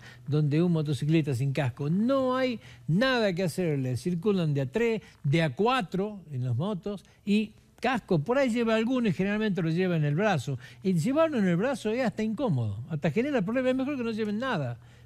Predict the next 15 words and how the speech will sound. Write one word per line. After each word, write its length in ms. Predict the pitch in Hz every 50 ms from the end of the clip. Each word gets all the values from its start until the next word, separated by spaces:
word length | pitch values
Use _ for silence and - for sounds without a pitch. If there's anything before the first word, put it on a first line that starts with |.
| - - -
porque 200 | - 127 139 143
realmente 460 | 143 180 202 220 240 254 240 185 233 226
es 60 | 214
hasta 160 | 175 - 180
incómodo 440 | 180 190 175 247 233 220 185 160 151
llevarlo, 420 | 143 170 214 247 240 208 180 165
pero 140 | 151 170 156
sin 180 | 135 185 202 214
embargo 320 | 240 254 269 254 226 196
es 100 | 180 151 180
así. 280 | 170 135 185 170 - - - - -
El 200 | 226 214 208 -
cinturón 560 | - 240 247 226 170 - 233 233 233 220 196
de 80 | 175 135
seguridad. 580 | - 156 147 147 143 135 135 127 110 107 113